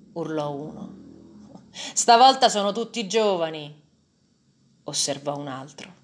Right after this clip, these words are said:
Lui sorrise e mise la mano su uno di noi.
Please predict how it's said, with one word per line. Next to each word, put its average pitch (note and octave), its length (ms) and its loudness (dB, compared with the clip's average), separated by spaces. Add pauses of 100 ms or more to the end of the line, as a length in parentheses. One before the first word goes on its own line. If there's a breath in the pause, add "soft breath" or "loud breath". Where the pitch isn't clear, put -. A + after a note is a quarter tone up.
(880)
Lui F#3 460 -4 (160)
sorrise E3+ 920 -4 (1700 loud breath)
e G3+ 120 4
mise G#3 300 4
la E3+ 140 0
mano A3 340 -4
su G3 240 0
uno G#3+ 260 -8
di F#3+ 140 -10
noi. D#3 440 -12